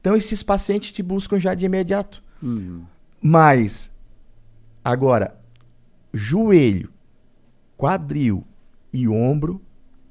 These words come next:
Speaker 1: é demais, Bicudo.
Speaker 2: Uhum.
Speaker 1: Só pra te ver ontem, com as terapias injetáveis, eu tratei quatro joelhos.
Speaker 2: Impressionante, hein? O
Speaker 1: Quatro
Speaker 2: joelho,
Speaker 1: joelhos.
Speaker 2: é, eu perguntei
Speaker 1: E
Speaker 2: justamente
Speaker 1: aí,
Speaker 2: porque eu sei que
Speaker 1: porque assim, ó,
Speaker 2: muitos
Speaker 1: a
Speaker 2: sofrem.
Speaker 1: coluna, a coluna, ela te limita também,
Speaker 2: Uhum.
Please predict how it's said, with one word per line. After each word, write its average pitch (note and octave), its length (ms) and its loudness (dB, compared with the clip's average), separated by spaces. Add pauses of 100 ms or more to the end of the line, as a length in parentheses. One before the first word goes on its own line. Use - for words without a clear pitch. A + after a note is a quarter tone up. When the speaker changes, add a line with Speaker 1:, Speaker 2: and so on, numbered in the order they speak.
(120)
Speaker 1:
é A#2+ 100 -4
demais, A2 400 -4
Bicudo. G2+ 440 -14
Speaker 2:
Uhum. G#2 180 -12 (260)
Speaker 1:
Só - 380 -2
pra G#3 180 -4
te F3+ 200 -10
ver E3+ 180 -4
ontem, D#3 600 -6 (100)
com C#3+ 260 -6
as C#3 220 -6
terapias D3 520 -6
injetáveis, D3+ 640 -8 (420)
eu C3+ 120 -2
tratei C#3+ 320 -6
quatro F3 340 -6
joelhos. C#3+ 420 -6 (1200)
Speaker 2:
Impressionante, A#2 680 0
hein? A2 120 -8 (200)
O D3 80 0
Speaker 1:
Quatro B2+ 220 6
Speaker 2:
joelho, C#3 320 6
Speaker 1:
joelhos. E3 120 8 (120)
Speaker 2:
é, A2 40 2
eu A#2 60 2
perguntei F3 540 4
Speaker 1:
E - 20 8
Speaker 2:
justamente F#3 440 6
Speaker 1:
aí, E3+ 60 0
Speaker 2:
porque F#3+ 240 0
eu F#3+ 60 2
sei - 220 2
que - 80 -6
Speaker 1:
porque G#3 220 2
assim, A3 180 0
ó, D#3 180 4
Speaker 2:
muitos F3 220 2
Speaker 1:
a - 40 -10
Speaker 2:
sofrem. F#3 280 6
Speaker 1:
coluna, G#3+ 340 2
a C#3 100 -4
coluna, F3 480 -4
ela G#3 200 -4
te A3 120 -12
limita A#3 460 -4
também, A2+ 500 -4
Speaker 2:
Uhum. D#2+ 340 -10